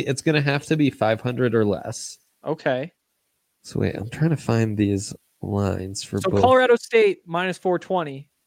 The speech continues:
Speaker 2: is plus ten. So we could take 'em double digits. We're inside
Speaker 1: Okay.
Speaker 2: that
Speaker 1: I
Speaker 2: five hundred.
Speaker 1: like that. I like that.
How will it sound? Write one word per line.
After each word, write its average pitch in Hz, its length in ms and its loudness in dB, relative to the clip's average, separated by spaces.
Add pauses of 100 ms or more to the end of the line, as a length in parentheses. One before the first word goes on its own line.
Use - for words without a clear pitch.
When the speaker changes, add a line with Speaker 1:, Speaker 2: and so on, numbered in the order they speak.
(120)
Speaker 2:
is 147 680 0 (140)
plus 160 300 0
ten. 123 340 -8
So - 160 -8
we 147 60 -2
could 147 120 -8
take 165 220 0
'em 151 260 -8 (140)
double 170 240 4
digits. 160 420 0
We're 139 120 -4
inside 160 460 0
Speaker 1:
Okay. 107 100 4
Speaker 2:
that 147 220 2 (340)
Speaker 1:
I 156 40 0
Speaker 2:
five 143 200 -4
hundred. 123 120 0 (120)
Speaker 1:
like 127 100 -6
that. 117 260 4 (240)
I 101 60 -2
like 101 240 2
that. 101 300 -2